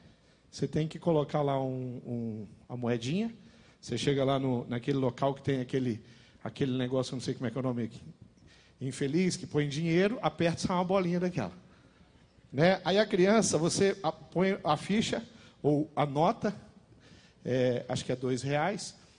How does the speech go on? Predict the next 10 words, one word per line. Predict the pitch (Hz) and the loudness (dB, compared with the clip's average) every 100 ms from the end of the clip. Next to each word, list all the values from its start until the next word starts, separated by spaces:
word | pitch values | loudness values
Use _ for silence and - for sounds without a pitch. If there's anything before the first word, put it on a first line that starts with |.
| - | -8
aí | 143 | -4
você | 151 165 185 | -2 -2 -2
aperta, | 165 - 190 208 - - | -2 2 2 2 -4 -8
sai | - 175 170 185 | -4 0 0 0
uma, | 185 190 190 | 0 -2 -4
uma, | 156 165 - | -6 -8 -8
pula | - 175 185 | -4 -2 0
uma | 180 | 0
perereca | 185 175 165 151 | 0 0 0 0
daquela. | 143 131 95 | -4 -4 -4